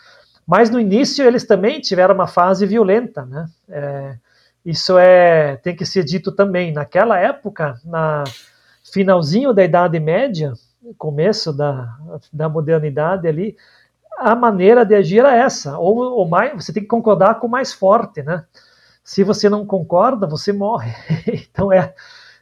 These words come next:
e eles só conheciam, é, lideranças, é,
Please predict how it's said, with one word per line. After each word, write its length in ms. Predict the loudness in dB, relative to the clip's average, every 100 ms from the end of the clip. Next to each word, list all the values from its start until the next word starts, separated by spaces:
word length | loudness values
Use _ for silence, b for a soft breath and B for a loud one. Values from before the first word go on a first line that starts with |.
| -4
e 180 | 4
eles 220 | 4 4 4
só 120 | 2
conheciam, 840 | 2 0 0 0 2 2 0 0 2
é, 160 | 4
lideranças, 1040 | 4 0 4 4 4 2 2 0 0 -6 -2
é, 420 | 2 2 2 -2